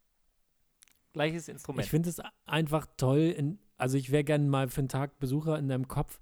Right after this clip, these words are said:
Speaker 2: dass für dich der Boomerang einfach irgendwas ist, was Aborigines erfunden haben zum Spaß, um ein bisschen rumzuwerfen. Das finde ich toll,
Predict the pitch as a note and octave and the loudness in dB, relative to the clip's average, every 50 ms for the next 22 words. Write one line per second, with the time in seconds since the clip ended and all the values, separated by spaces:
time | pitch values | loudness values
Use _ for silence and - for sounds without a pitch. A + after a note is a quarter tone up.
0 | - _ _ _ _ - - - D3 C#3 - - - C#3+ B2+ B2+ C3 C3+ C3 - | -20 _ _ _ _ -20 -6 -4 -2 -2 -2 -2 -4 -4 0 2 0 0 0 -4
1 | - - C#3 A#2+ A#2+ C3 C#3+ D3 D3 C#3 C3+ C3+ C#3 - - C3+ B2+ - C3+ B2+ | -4 -2 -2 0 2 2 2 2 2 2 0 0 -2 -2 -2 -4 -2 -2 -4 -6
2 | - - - _ - C#3+ C3 C3+ C3 C3+ B2+ - - C3 - - - C3+ C3 - | -6 -16 -20 _ 0 0 0 2 2 0 -2 -2 -2 -6 -6 -4 -4 -4 -4 -4
3 | - - _ _ _ _ _ _ _ _ _ - C#3 A#2 B2 B2+ B2 C3 C#3 C3+ | -10 -16 _ _ _ _ _ _ _ _ _ -6 -4 2 2 2 2 2 2 0
4 | C3+ B2+ - - _ _ _ _ _ _ _ - - C3 - - D3+ E3 E3 C3+ | 0 0 -2 -8 _ _ _ _ _ _ _ -8 -8 -6 -4 -2 -2 0 0 0
5 | C3 C#3 - - B2+ - - - A2+ G#2 A2 A2 A2 - - - _ _ _ _ | 0 0 0 -2 -2 -2 -2 -4 -2 -2 -2 -4 -4 -6 -8 -14 _ _ _ _
6 | _ _ _ - - C3 C3 B2+ A#2+ B2 A#2 B2+ B2 A2 A#2 C3 D3 - D3+ A2+ | _ _ _ -2 2 2 4 6 4 4 4 2 0 2 2 0 2 0 -2 -2
7 | A2 G#2 G2 G2 - A2+ G#2 G#2 _ _ _ _ _ _ - _ - C#3+ D3+ - | -2 -2 -4 -6 -8 -10 -10 -10 _ _ _ _ _ _ -20 _ 2 2 2 4
8 | - - F3+ D#3+ C#3 - - C#3 B2+ B2+ B2+ D3+ F#3 | 4 2 2 2 2 0 2 4 6 6 6 4 2